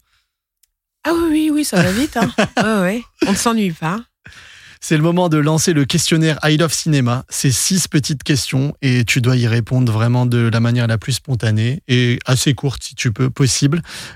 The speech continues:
Speaker 2: Le film qui t'a fait aimer le cinéma ?
Speaker 1: Je pense que c'est John Cassavetes, Une femme sous influence.
Speaker 2: Ah.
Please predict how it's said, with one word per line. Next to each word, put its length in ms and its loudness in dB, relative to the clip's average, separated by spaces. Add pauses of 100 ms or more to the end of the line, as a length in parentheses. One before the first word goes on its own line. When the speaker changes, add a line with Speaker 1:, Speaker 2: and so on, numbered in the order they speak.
Speaker 2:
Le 320 2
film 300 0
qui 100 -2
t'a 140 0
fait 160 0
aimer 160 2
le 100 0
cinéma ? 440 -2 (520)
Speaker 1:
Je 440 0
pense 340 -2
que 140 0
c'est 520 0 (2000)
John 200 0
Cassavetes, 640 -6 (920)
Une 120 2
femme 180 -2
sous 160 -2
influence. 420 -6
Speaker 2:
Ah. 380 -8